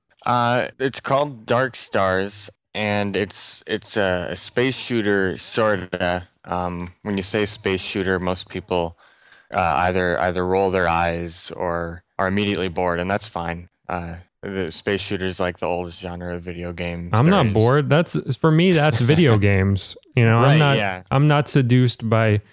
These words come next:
Speaker 2: you know, these, uh, whatevers that come out where you gotta spend a lot of time. I wanna turn on a game and play it,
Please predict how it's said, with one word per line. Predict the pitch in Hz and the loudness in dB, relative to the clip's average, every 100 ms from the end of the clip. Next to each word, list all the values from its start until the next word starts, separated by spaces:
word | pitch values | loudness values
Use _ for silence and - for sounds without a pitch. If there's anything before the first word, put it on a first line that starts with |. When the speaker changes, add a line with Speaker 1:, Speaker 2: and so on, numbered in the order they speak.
| _ _ - | _ _ 0
Speaker 2:
you | 120 | 2
know, | 101 104 | 4 4
these, | 107 101 - - | 4 2 0 2
uh, | 113 101 98 101 | 2 4 2 0
whatevers | 113 117 113 110 113 110 107 | 0 2 2 4 4 4 4
that | 107 107 | 2 2
come | 123 113 | 2 4
out | 107 107 110 | 4 4 2
where | 110 104 | 0 0
you | 101 | 2
gotta | 107 98 | 2 0
spend | - - 117 113 | -2 0 2 4
a | |
lot | 107 107 | 4 4
of | 104 | 2
time. | - 117 113 117 | 2 2 4 2
I | 113 123 | 2 2
wanna | 139 127 | 4 2
turn | - 143 135 | 2 2 4
on | 127 123 | 4 4
a | |
game | 113 117 117 113 | 4 4 4 4
and | 107 101 | 2 0
play | 123 117 | 2 2
it, | 95 | 2